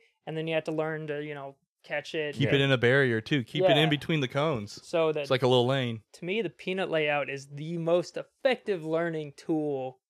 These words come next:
Speaker 1: for drifting.
Speaker 3: So it's literally just the shape of a
Speaker 2: A peanut,
Speaker 3: peanut.
Speaker 2: yeah.
Speaker 1: Yeah.
Speaker 3: So
Speaker 2: So it's like,
Speaker 3: kinda
Speaker 2: it would almost be
Speaker 3: a figure eight, but it doesn't connect.
Speaker 2: It's
Speaker 1: Yes.
Speaker 2: big. It's like a bigger figure eight.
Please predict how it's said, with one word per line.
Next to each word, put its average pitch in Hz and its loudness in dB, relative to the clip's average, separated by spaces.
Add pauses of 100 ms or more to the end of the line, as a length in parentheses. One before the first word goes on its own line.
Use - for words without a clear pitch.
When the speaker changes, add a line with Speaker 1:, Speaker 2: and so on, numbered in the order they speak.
Speaker 1:
for 151 -10
drifting. 135 2
Speaker 3:
So 175 8
it's 175 0
literally 165 6
just 123 -8
the 104 -6
shape 113 -2
of 92 -8
a 87 -6
Speaker 2:
A - -10 (100)
peanut, - -2
Speaker 3:
peanut. 208 -2
Speaker 2:
yeah. 175 6
Speaker 1:
Yeah. 120 2 (260)
Speaker 3:
So 92 -10
Speaker 2:
So 202 6
it's 202 4
like, 208 8
Speaker 3:
kinda 175 4
Speaker 2:
it 185 10
would 190 8
almost 202 4
be 170 2
Speaker 3:
a 160 -2
figure 170 2
eight, 147 6
but 127 -2
it 117 -6
doesn't 110 -6
connect. 104 -2
Speaker 2:
It's 156 6
Speaker 1:
Yes. 147 6
Speaker 2:
big. - -20 (260)
It's 131 -6
like 175 4
a 156 2
bigger 151 6
figure 127 4
eight. 101 2